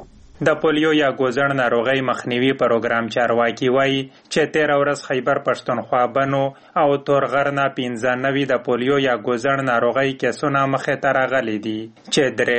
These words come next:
بنو او دوه تورغر کې د پنځه کلونو نه کم ماشومان پولیو ناروغۍ وهلي. دوی وایي څو ورځې وړاندې هم خیبر پښتونخوا بنو، شمالي وزیرستان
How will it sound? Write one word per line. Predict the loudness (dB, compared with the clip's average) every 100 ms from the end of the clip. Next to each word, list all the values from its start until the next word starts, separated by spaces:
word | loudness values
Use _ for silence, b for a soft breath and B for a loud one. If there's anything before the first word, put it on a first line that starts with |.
| 0 0
بنو | 2 2 4
او | 2
دوه | 0 2 2 0 -2
تورغر | 0 0 0 0
کې | -2 0 0
د | -2
پنځه | -4 -2 -2 0
کلونو | 0 0 0 -2
نه | -2 0
کم | -2 0
ماشومان | -2 0 -2 0 0 0 -4 B B
پولیو | 0 2 2 2 2 0
ناروغۍ | 2 2 0 2 2
وهلي. | 2 0 -4 -4 -8 -14 b
دوی | -2 0 2 2
وایي | 2 0 -2
څو | -2 -2 0
ورځې | -2 0 -2
وړاندې | 0 -2 -2 -2 0
هم | -2 -2
خیبر | -4 0 -2 0
پښتونخوا | -2 -2 -4 -4 0 0 0 0
بنو، | 0 0 0 -2 B B -6
شمالي | -2 0 0 0 0
وزیرستان | 0 -2 -2 0 0 0 -4